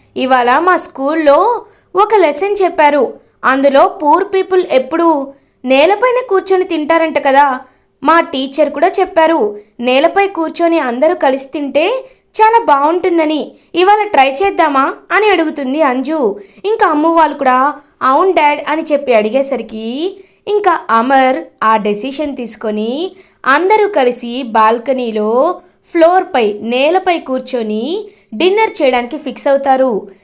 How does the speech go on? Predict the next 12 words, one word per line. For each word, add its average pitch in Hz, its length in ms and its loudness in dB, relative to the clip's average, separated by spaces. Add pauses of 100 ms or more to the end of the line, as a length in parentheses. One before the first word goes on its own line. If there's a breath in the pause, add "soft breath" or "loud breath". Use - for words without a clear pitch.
(140 loud breath)
ఇంకా 415 200 0
అదంతా 285 520 0
చూస్తున్న 262 360 -4
బాగి 214 540 -2
హ్యాపీగా 233 540 -2
ఫీల్ 240 280 -6
అవుతుంది. 240 800 -6 (340 soft breath)
భూలోకానికి 392 720 2
తిరిగి 269 300 -8
వచ్చేసిన 262 480 -2
అరుంధతి 262 500 -6
కూడా 226 560 -4